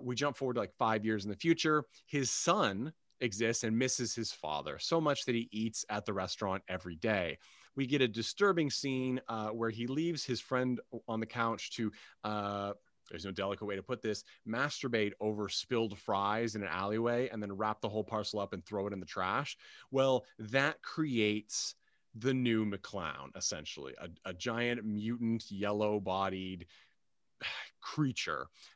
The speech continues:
that proceeds to kill its way to its son and then, uh, be happy raising its son, I guess. Um, there are lots of weird things in this already weird thing. There's an anti-abortion video in the middle,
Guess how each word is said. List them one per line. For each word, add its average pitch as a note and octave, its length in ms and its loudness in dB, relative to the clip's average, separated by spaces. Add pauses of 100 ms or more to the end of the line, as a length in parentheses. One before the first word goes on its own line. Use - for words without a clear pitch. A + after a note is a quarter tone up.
that A2+ 260 2
proceeds A#2+ 500 0
to A2+ 200 -2
kill C3+ 260 0
its - 120 -4
way G#2+ 180 4 (120)
to A#2+ 140 0
its G#2+ 120 -4
son G2 400 0
and E3+ 140 0
then, C#3 260 2 (380)
uh, F#2+ 320 0 (640)
be B2 120 0
happy A2+ 500 2 (580)
raising A#2 400 0
its - 140 -2
son, C#3+ 440 0
I F2 120 -4
guess. D#2 360 -2 (360)
Um, A2+ 440 6 (640)
there E3+ 300 6
are F3+ 80 0
lots B2+ 380 0
of A#2+ 180 0
weird A#2+ 300 4
things B2+ 340 0
in B2 200 2
this B2 220 2 (220)
already A#2+ 400 6
weird A2+ 360 4
thing. D#3+ 380 0 (300)
There's C3 380 4
an A#2 300 2
anti-abortion B2 920 0
video F3 460 4
in F#3 160 0
the F#3+ 60 4
middle, G3 380 2